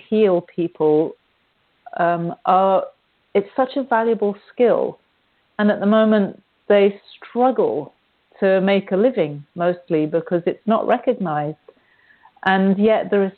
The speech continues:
so much suffering from ill health. It feels incredibly important to me that the people who bring profound skill and contribution to our world are rewarded for it. The other thing that I would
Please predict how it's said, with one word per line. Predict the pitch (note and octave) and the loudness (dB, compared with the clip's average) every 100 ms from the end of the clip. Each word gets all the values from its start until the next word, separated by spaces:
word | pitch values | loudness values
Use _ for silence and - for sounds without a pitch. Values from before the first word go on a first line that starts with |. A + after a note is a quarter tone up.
| - | 0
so | A3 A3 | 2 2
much | G#3+ - - | 0 -4 -6
suffering | B3 A#3+ G#3 E3 D#3+ | -8 -4 -6 -6 -8
from | - E3+ E3 | -6 -6 -4
ill | F3+ F3+ | -2 -2
health. | E3+ - G3+ D3 - | -2 -4 -4 -4 -6
It | - - | -8 -4
feels | G3 F#3+ - | -4 -4 -4
incredibly | F#3 - G3+ F#3+ F#3 | -6 -2 -2 0 -2
important | F3 - F3+ F3 - | -2 -2 -2 -4 -4
to | E3+ | -2
me | E3 | 0
that | E3 E3+ - _ _ _ _ | 0 -2 -6 _ _ _ _
the | G3 | -6
people | F#3+ G#3 G3+ F#3+ E3+ | -2 0 0 0 -2
who | - F3+ | 0 -2
bring | E3+ F3 F3 E3+ E3+ - _ _ _ _ _ _ - | 2 2 2 0 -6 -10 _ _ _ _ _ _ -6
profound | G#3+ G3+ C#4 C#4 C4 G#3+ - - - | -4 -2 0 2 2 0 -4 -20 -2
skill | A#3+ G3+ - D3 - _ _ _ _ | 2 2 0 -6 -12 _ _ _ _
and | F3 F3 | -12 -10
contribution | - F3+ E3+ F#3 - E3+ - | -10 -10 -8 -8 -8 -12 -6
to | |
our | D#3+ | -2
world | D#3 D#3+ D#3 D3+ D3+ _ _ _ - | 0 0 0 0 -4 _ _ _ -2
are | F3+ | 0
rewarded | F#3 F#3+ G3+ G3 E3+ - | 0 2 2 2 -4 -6
for | D#3+ D3+ | -4 -2
it. | D3+ - _ _ _ - - | -4 -8 _ _ _ -20 -6
The | B3 | 0
other | C4 C4 | 0 0
thing | B3 G#3+ | -4 -6
that | G3 | -4
I | G3 | -4
would | F#3 F3+ | -2 -4